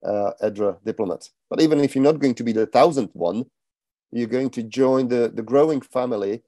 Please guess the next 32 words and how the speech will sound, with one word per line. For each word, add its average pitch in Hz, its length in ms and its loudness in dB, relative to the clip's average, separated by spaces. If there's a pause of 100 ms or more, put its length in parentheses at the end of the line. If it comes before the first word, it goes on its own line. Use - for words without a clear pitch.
(180)
of 110 260 -2
the 107 320 -2 (180)
very 139 400 -4
highly 135 460 -4
trained 117 400 -4
individuals, 113 840 -4 (360)
which - 220 -6
are 110 340 2 (260)
very 160 180 4
unique 120 480 0
in 120 180 -6
this, 110 200 -6
in 120 160 -6
this 107 120 -2
world. 101 380 4 (180)
And 110 160 -4
you're 107 80 -2
going 127 280 2
to 110 180 -6
share 120 500 2 (160)
together 135 420 0
with 110 180 0
us 110 300 0 (140)
and 104 140 -8
with 95 140 -8
others 104 460 -4 (260)
the, 101 340 -4 (220)
the, 104 580 -4 (140)
um, 101 500 -8 (100)
really 117 460 0
high 110 280 2
benchmark 110 580 0